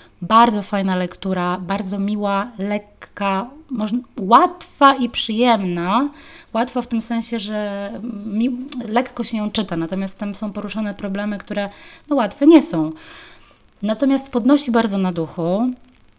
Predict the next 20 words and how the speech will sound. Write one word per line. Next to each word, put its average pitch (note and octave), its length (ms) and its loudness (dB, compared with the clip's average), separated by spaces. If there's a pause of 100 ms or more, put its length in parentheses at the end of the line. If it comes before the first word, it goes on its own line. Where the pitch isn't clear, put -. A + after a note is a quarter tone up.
(840)
em, F3+ 880 -4 (140)
zdejmuje G#3 640 4
z G#3+ 40 -4
nas F#3 560 -4 (540)
wiele G#3+ 280 2
różnych F#3+ 260 -2
ciężarów, F3 1000 -2
e, D#3+ 220 -8
tak E3+ 140 -6
zwaną D#3+ 220 -4
straczkę - 640 -2
umysłową, F3+ 600 -4
to, D#3+ 120 -8
że D#3 120 -10
coś - 160 -14
powinniśmy G#3 560 -4
albo E3+ 180 -6
czegoś D#3+ 300 -12
nie G#3+ 100 -4
powinniśmy. G3 800 -2